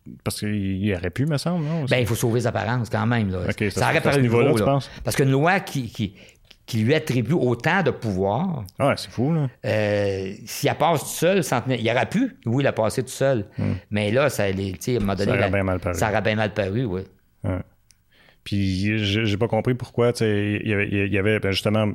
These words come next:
Speaker 1: au niveau de, des lois ancestrales, il y avait, il, il aurait pu f-, passer sur des, sur des terres qui étaient protégées, puis faire ce qu'il voulait. Puis je, là, j'essayais de <laughs> faire le lien. Je dis, « OK, mais c'est quoi le lien avec, avec la situation sanitaire ? »
Speaker 2: Ben, c'est
Speaker 1: Mettons,
Speaker 2: ça,
Speaker 1: il,
Speaker 2: c'est
Speaker 1: il y en
Speaker 2: que
Speaker 1: a pas, là.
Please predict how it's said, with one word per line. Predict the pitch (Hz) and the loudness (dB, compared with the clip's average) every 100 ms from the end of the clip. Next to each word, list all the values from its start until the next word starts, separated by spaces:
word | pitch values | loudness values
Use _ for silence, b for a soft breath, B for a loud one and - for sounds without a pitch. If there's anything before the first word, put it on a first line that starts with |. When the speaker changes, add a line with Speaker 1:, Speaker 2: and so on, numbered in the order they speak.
| - - - | -6 -12 -14
Speaker 1:
au | - 110 | -4 -2
niveau | 101 110 | 2 2
de, | 110 104 98 98 | 2 2 2 0
des | 104 | 0
lois | 101 110 | 2 2
ancestrales, | 98 92 - 110 147 165 120 B B B B _ - | 0 -4 -2 0 2 0 0 B B B B _ -4
il | 101 | -2
y | |
avait, | 98 104 101 | 0 2 0
il, | 101 98 95 95 | 0 0 0 0
il | 95 95 | 0 0
aurait | 95 | 0
pu | 104 110 107 | 0 2 2
f-, | 98 - - - - _ - - _ - - - - | -2 -4 -10 -12 -16 _ -20 -20 _ -18 -16 -16 -2
passer | 117 101 113 | 2 2 2
sur | 113 | 0
des, | 98 107 | 0 0
sur | - | 2
des | 101 101 | 0 2
terres | 113 110 113 | 2 4 2
qui | - | 2
étaient | 104 101 | 0 0
protégées, | - 101 104 95 113 117 117 | 0 2 2 2 2 4 2
puis | 104 98 | 0 0
faire | - 110 | 2 2
ce | - | 2
qu'il | 101 | 0
voulait. | 101 107 143 | 2 2 2
Puis | 98 | 0
je, | 92 | -2
là, | 120 | 0
j'essayais | 107 98 113 | 0 2 0
de | 113 | 0
<laughs> | |
faire | - 127 | 2 2
le | 98 | 2
lien. | 107 123 | 2 2
Je | |
dis, « | 98 | 0
OK, | 101 | 0
mais | 131 | 0
c'est | 104 | 0
quoi | 104 120 | 0 0
le | 110 | 0
lien | 117 117 | 2 0
avec, | 104 - B B B - | 0 -4 B B B -4
avec | - 101 | -2 -2
la | 104 95 92 92 | -2 0 0 -2
situation | - 98 120 | -2 0 0
sanitaire ? » | - 98 98 101 117 | 0 0 0 2 2
Speaker 2:
Ben, | 104 | 2
c'est | 95 | 2
Speaker 1:
Mettons, | 110 | 2
Speaker 2:
ça, | 101 | 4
Speaker 1:
il, | 202 | 2
Speaker 2:
c'est | - | 2
Speaker 1:
il | 175 | 2
y | |
en | |
Speaker 2:
que | 180 | 0
Speaker 1:
a | |
pas, | 87 156 165 | 0 0 2
là. | 131 | 0